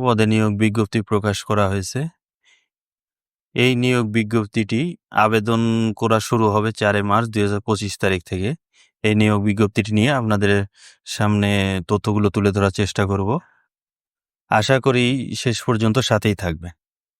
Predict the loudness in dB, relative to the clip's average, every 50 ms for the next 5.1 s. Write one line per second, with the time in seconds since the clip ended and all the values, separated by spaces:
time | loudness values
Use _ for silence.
0 | _ _ _ _ _ _ _ _ _ _ _ _ _ _ _ _ _ _ _ _
1 | _ _ _ _ _ _ _ _ _ _ _ _ _ _ _ _ _ _ _ _
2 | _ _ _ _ _ _ _ -4 2 2 2 4 2 2 2 2 0 0 -2 -6
3 | -12 _ _ _ _ _ _ _ _ _ _ _ _ _ _ _ _ _ _ -2
4 | -2 -2 0 0 0 2 2 2 2 0 0 0 0 0 -2 -2 -2 -2 -2 -2
5 | -2 -2